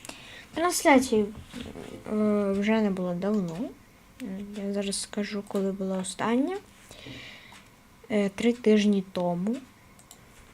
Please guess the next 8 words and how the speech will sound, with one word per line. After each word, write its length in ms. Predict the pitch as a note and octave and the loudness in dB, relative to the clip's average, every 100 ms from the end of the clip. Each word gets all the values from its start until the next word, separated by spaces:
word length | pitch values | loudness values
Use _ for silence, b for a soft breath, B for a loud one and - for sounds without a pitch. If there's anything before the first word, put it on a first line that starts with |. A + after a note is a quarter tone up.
| - | 2
І 280 | A#3+ B3+ A#3+ | 10 10 12
як 280 | A#3 A#3+ A#3 | 10 8 6
і 60 | |
останнє 420 | A3 - A3+ G#3 G3+ | 2 4 6 6 6
відео 400 | D4 F4 A#3 G#3 | 4 8 8 6
було 340 | G#3 G3 F#3 - - | 2 0 -2 -6 -2
три 260 | G#3 D4+ | 6 6
тижні 560 | D#4 A3+ A3+ G#3+ G3 | 6 6 6 6 0